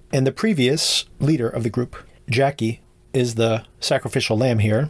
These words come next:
but that's a transition we're seeing in this episode. So we open with, we see the girls, this is the aftermath of their doom coming. Teen Shauna, by the way, suddenly looks more pregnant. They've probably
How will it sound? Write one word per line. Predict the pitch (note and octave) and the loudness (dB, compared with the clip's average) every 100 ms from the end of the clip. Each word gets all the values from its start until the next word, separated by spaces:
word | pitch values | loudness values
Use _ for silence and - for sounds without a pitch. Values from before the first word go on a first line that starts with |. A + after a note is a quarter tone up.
| - | -4
but | - C3+ | -6 -2
that's | D#3 | 0
a | D3+ | 0
transition | C#3+ A2 A2 A2+ | 0 0 -2 0
we're | G#2+ | 0
seeing | - G#2+ G#2+ | 2 0 0
in | B2 A#2 | 0 0
this | A2+ | 0
episode. | A#2 G#2+ - G2+ - - - - | 0 -2 -4 -6 -12 -16 -12 -2
So | G3+ | 2
we | E3+ | 2
open | F3+ G#3+ A3+ | 2 0 2
with, | D#3+ C3+ | 2 2
we | B2+ | 0
see | - B2 | 0 0
the | A2 | 0
girls, | A#2 A#2+ C3 - | 2 2 0 -2
this | C3+ - | -2 0
is | A2 | 0
the | A2 - | 0 0
aftermath | C#3 - A#2+ A#2+ B2+ | -2 0 0 0 -2
of | - A#2+ | -2 -2
their | A2 A2 - - C3 | 0 0 -2 -8 -2
doom | C3 D3 | 0 0
coming. | A#2 G#2 A#2 D3+ - | 0 -2 -4 -6 -10
Teen | - A#3 | -2 2
Shauna, | A3+ F#3+ D#3 | 2 2 2
by | B2 A#2+ | 2 0
the | A#2+ | 2
way, | A2+ A#2 | 2 2
suddenly | A#2+ - C3 C3 | 2 0 2 0
looks | A#2 A#2+ - | 0 0 0
more | A2+ | -2
pregnant. | - A2+ G#2 B2+ - - - | 0 -2 -2 -4 -6 -14 -10
They've | G#2+ | -8
probably | - A2+ | -4 -6